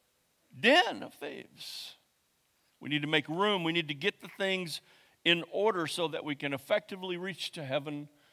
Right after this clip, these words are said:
with one hand and down to earth with the other, and be the gap stander that helps people find reconciliation, that helps people find restoration and a restored relationship with God. Can you say amen? Amen.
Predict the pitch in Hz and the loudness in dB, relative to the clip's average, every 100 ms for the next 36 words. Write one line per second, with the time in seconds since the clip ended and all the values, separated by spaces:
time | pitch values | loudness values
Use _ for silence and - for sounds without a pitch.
0 | _ _ - 131 123 135 151 151 135 135 | _ _ -8 -8 -6 -4 -4 -2 0 2
1 | 131 131 127 131 - _ _ - 110 110 | 2 -2 -6 -10 -18 _ _ -12 -8 -4
2 | 127 143 139 - 127 120 139 123 117 107 | -2 -2 -4 -6 -6 -6 -10 -10 -2 4
3 | 110 110 110 113 - - _ _ _ 98 | 4 2 -4 -6 -12 -20 _ _ _ -12
4 | 98 95 127 143 131 120 123 - - 113 | -8 0 2 2 0 2 2 0 -10 -4
5 | 107 110 120 110 - 113 131 - - - | -2 -2 -6 -8 -8 -6 -6 -6 -14 -10
6 | 117 - 120 - 113 110 107 101 104 - | -10 -8 -10 -10 -6 -6 -6 -8 -10 -10
7 | 101 - 107 101 101 101 - 95 90 90 | -12 -10 -8 -6 -6 -6 -8 -12 -14 -12
8 | 101 117 - - - - 120 107 110 107 | -4 -4 -4 -12 -12 -6 -6 -4 -6 -8
9 | - - - - - 120 117 113 113 107 | -12 -20 -20 -10 -2 0 2 2 0 -4
10 | 110 - _ _ _ - 107 117 - - | -10 -14 _ _ _ -10 -4 -2 -2 -6
11 | 113 110 113 113 - 113 95 98 104 107 | -8 -4 -2 -2 -2 -4 -6 -8 -8 -8
12 | 101 - - 120 113 101 98 104 113 - | -6 -6 -4 -4 -6 -6 -8 -4 -4 -4
13 | 101 - 107 104 98 - 107 104 95 - | -8 -8 -8 -8 -12 -12 -6 -4 -4 -8
14 | 107 101 - 110 104 101 107 95 90 | -10 -8 -4 -2 -2 -2 -4 -4 -10